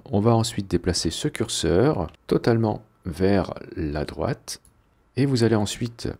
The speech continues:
cocher diffusion, cliquez sur diffusion ensuite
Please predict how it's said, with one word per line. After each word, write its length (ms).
cocher 420
diffusion, 640
cliquez 300
sur 260
diffusion 680
ensuite 420